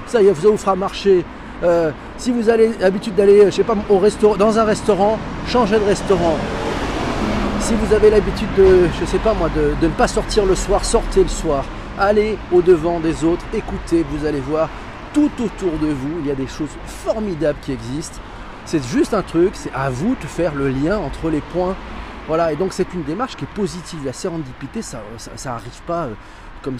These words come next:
quand on est comme tout seul dans son sommeil, euh, sans bouger, sans voir personne. Non, la sérendipité, c'est, c'est un, c'est comme un sport en fait. Il faut le pratiquer, il faut sortir, il faut aller voir les gens. Voilà.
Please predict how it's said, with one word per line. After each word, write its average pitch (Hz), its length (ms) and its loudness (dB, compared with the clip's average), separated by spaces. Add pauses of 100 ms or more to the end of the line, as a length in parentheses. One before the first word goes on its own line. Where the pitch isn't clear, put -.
quand 139 160 -10
on 139 100 -6
est 123 60 -6
comme 120 280 -10
tout 165 120 -10
seul 147 280 -4
dans 143 120 -10
son 139 160 -14
sommeil, 135 640 -4
euh, 113 80 -8
sans 151 180 -6
bouger, 135 640 -4 (320)
sans 151 160 -4
voir 135 260 -4
personne. 165 380 -2
Non, 165 200 0
la 127 100 -6
sérendipité, 151 640 -4
c'est, 185 240 -2 (380)
c'est - 180 -6
un, 233 80 0
c'est - 260 -8
comme 427 160 -4
un 262 80 0
sport 392 360 -4
en 127 80 -4
fait. 180 260 -2
Il 185 40 -6
faut - 120 0
le 359 60 0
pratiquer, 170 680 -4
il 196 100 -4
faut 127 160 -8
sortir, - 460 -8
il 165 80 -4
faut - 140 -4
aller 151 120 -2
voir 160 180 -2
les 143 120 -4
gens. 110 260 -8 (420)
Voilà. 127 320 -2